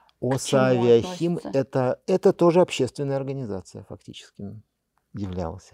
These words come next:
Speaker 2: "Осавиахим" щ-, также считался общественной организацией. Общество содействия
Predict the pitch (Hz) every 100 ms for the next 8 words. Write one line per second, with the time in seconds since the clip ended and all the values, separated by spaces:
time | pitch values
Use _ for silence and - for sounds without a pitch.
0 | - - 104 190 156 - - - 117 110
1 | - - 120 - 113 - 95 - 92 92
2 | 92 - - 131 147 139 - 123 - 117
3 | 107 110 101 - 95 87 80